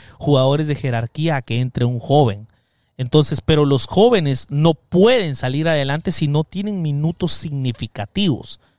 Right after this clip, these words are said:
O sea, Ordaz necesitaba jugar contra el Galaxy.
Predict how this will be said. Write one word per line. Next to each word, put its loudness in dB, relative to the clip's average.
O -8
sea, -2
Ordaz 0
necesitaba -4
jugar -2
contra -2
el -6
Galaxy. -6